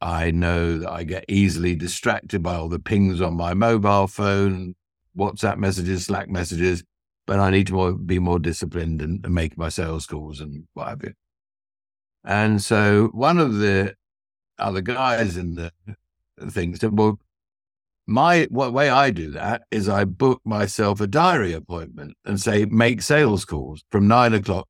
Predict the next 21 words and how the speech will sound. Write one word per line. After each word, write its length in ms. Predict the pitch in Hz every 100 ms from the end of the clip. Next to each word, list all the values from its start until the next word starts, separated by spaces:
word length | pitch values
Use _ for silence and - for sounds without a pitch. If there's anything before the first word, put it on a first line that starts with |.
| _
till, 380 | 101 95 90 - _ _ _ _ _
uh, 500 | 98 90 92 90 92 - _ -
ten 220 | 113 101
fifteen.'" 600 | 110 110 170 165 82 - _ _ -
And 100 | 120
then 140 | 156
I 60 | 139
put 160 | -
in 80 | 104
my 160 | 104 104
diary 360 | 104 101 104
coffee 360 | 104 180 185 139
break 320 | 87 82 82
from 160 | 104 101
ten 180 | 120 107
fifteen 400 | 107 101 104 98
till 160 | 104
ten 240 | 98 101 101
thirty, 460 | 156 147 - -
and 120 | -
then 200 | 92 95